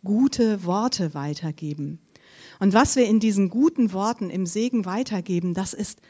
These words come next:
Wahrheit. Hier in Johannes eins haben wir gelesen, Jesus ist Wahrheit. Das ist das wahre Wort. Und wir sprechen Wahrheit aus im Segen.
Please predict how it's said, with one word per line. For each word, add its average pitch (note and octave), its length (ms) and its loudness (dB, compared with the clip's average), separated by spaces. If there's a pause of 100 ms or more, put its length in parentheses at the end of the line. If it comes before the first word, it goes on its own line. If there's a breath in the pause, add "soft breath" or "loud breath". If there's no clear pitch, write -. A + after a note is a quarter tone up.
(120 soft breath)
Wahrheit. E3+ 760 -2 (280 loud breath)
Hier A3+ 200 4
in G#3 100 6
Johannes G3 400 2
eins A3 300 -2
haben G3+ 100 2
wir F#3+ 80 2
gelesen, G3 380 0
Jesus B3 400 2
ist - 260 -6
Wahrheit. G#3 600 -8 (560)
Das F3+ 160 -2
ist G#3+ 160 -4
das F#3+ 200 -4
wahre G#3 380 2
Wort. D3 380 -6 (340 loud breath)
Und G#3 140 4
wir B3+ 140 6
sprechen B3 580 0
Wahrheit A3+ 600 0
aus D#3+ 300 -6
im F#3+ 160 -4
Segen. E3+ 520 -2